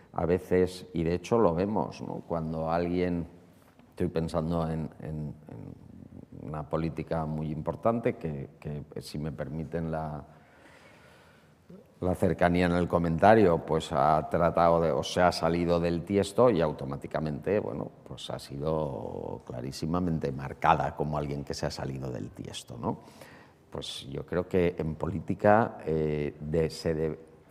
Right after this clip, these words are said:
de-, la, cuando hablamos de que una sociedad, te-, estamos en una sociedad moderna, evolucionada, donde las libertades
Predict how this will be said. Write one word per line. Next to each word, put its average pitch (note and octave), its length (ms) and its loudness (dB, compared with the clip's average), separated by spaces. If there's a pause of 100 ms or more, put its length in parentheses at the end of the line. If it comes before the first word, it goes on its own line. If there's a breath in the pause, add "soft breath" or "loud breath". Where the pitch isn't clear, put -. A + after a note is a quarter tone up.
(400 loud breath)
de-, - 360 -12
la, F2+ 400 2
cuando F2+ 300 4
hablamos A#2 340 6
de C3 100 4
que C3 100 0
una A#2+ 180 4
sociedad, F#2 720 2 (160)
te-, G2 100 2
estamos B2 340 0
en C3+ 80 4
una B2+ 220 4
sociedad G#2+ 540 4
moderna, F#2 580 2
evolucionada, F#2 720 2
donde E2 340 2
las D#2 240 0
libertades F#2 800 2